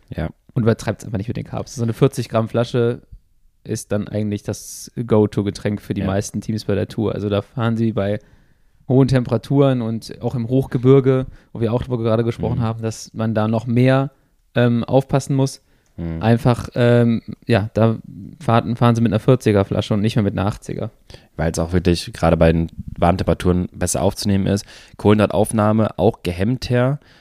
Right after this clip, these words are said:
Speaker 1: bei, äh, warmen Bedingungen. Sobald auch übrigens dein Körper, dein Körperflüssigkeitshaushalt sich ein bisschen reduziert, ein bisschen dehydrierst, ist die Kohlenhydrataufnahme auch gehemmter, weil einfach die, äh, Osmolalität deiner,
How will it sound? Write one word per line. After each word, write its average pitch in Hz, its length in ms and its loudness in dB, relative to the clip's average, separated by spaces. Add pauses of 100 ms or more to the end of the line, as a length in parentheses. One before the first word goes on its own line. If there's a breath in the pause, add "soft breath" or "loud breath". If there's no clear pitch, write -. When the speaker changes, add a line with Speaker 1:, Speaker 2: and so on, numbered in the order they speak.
(240 soft breath)
Speaker 1:
bei, 95 460 2
äh, 90 340 0
warmen 98 200 2
Bedingungen. 107 560 -2 (360)
Sobald 92 400 2
auch 101 160 -2
übrigens 98 340 -2
dein 92 240 -2
Körper, 92 520 0 (140)
dein 85 120 -6
Körperflüssigkeitshaushalt 92 1000 -2
sich 95 140 -8
ein 92 40 -6
bisschen 90 180 -4
reduziert, 82 520 -6
ein 87 120 -6
bisschen 87 220 -6
dehydrierst, 90 480 2 (420 loud breath)
ist 131 240 -2
die 104 80 -8
Kohlenhydrataufnahme 98 800 -2
auch - 220 -2
gehemmter, 110 680 -2
weil 80 180 -2
einfach 85 360 -2 (380 loud breath)
die, 87 260 0
äh, 78 320 0 (160)
Osmolalität 101 960 -2
deiner, 90 500 -2